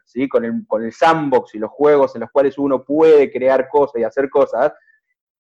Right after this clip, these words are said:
¿qué hace? Y hace más partícipe, ¿no? ¿Te gustan los videojuegos? Buenísimo, digo, no solo los podés jugar, podés tener una actividad productiva expresiva, que es hacerlos.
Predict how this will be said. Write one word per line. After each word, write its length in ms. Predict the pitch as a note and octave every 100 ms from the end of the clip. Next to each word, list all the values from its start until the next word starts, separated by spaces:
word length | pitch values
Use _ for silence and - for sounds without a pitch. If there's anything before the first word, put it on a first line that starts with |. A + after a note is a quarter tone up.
| _ _
¿qué 120 | G3+
hace? 280 | D#3 B2+ G#2
Y 180 | F#3+ D3
hace 200 | E3 F3+
más 140 | F3+
partícipe, 720 | - C#3 D#3 G#3 D3 A#2+ G2+ -
¿no? 440 | A2 F#3 G3+ - _
¿Te 80 |
gustan 260 | A#2+ E3+ F3
los 100 | C#3
videojuegos? 380 | C3 C3+ G#3 F#3+
Buenísimo, 540 | B2+ E3+ G3+ - A#2
digo, 200 | A#2+ A#2+
no 80 | D#3+
solo 260 | - G#3+ C#3+
los 120 | A#2+
podés 180 | B2 A#2+
jugar, 260 | A#2 G#2
podés 140 | - E3
tener 140 | F#3
una 100 | F#3
actividad 280 | D#3+ C3 E3+
productiva 440 | E3 B2+ - F3+
expresiva, 640 | E3+ B2 A#2+ F#3 D#3 C3 - _ _
que 80 | F#3
es 80 | F3+
hacerlos. 680 | - A3 F3+ A#2 F#2+ -